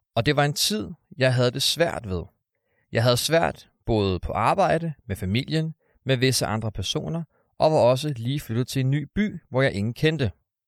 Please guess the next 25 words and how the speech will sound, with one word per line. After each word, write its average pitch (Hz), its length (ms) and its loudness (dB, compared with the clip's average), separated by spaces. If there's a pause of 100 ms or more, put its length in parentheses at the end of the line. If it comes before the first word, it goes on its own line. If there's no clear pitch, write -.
Min 123 160 0
daværende, 120 680 2
skal 113 220 -2
vi 101 80 0
sige, 95 460 -2
lettere 113 600 0
usympatiske 117 640 -2
kæreste 113 460 -2
gik 113 200 -4
fra 110 220 0
mig 151 220 -2
i 117 60 -4
min 110 100 0
svære 107 300 0
periode, 113 500 -2
fordi 156 440 -6
hun 139 180 -4
til 123 180 0
dels - 260 -2
kunne - 180 -4
mærke 98 320 0
det 127 140 -2
som 95 280 -2
en 87 120 -8
svaghed, 160 460 0